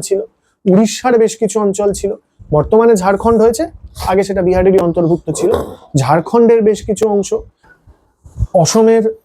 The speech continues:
মানে আসাম রাজ্য, তার বেশ কিছু অঞ্চল জুড়ে, আহ, বেঙ্গল প্রদেশ ছিল, গোটা বাংলাদেশ।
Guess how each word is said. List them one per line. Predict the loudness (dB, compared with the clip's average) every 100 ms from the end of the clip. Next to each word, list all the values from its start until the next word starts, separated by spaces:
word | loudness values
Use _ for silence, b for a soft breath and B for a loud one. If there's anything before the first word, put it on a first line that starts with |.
| -8
মানে | -2 -2 -4 -12 -8
আসাম | -6 0 2
রাজ্য, | 4 2 2 -2 -2 _ _
তার | 0 2
বেশ | 2 2 0
কিছু | -4 0
অঞ্চল | 0 2 2 2 2
জুড়ে, | 4 2 2 -4 _ _ _ _
আহ, | -4 -2 -2 0
বেঙ্গল | 2 4 2
প্রদেশ | 2 0 0 -2
ছিল, | -2 -2 -2 -12 -2
গোটা | 0 2
বাংলাদেশ। | 2 2 2 2 2 0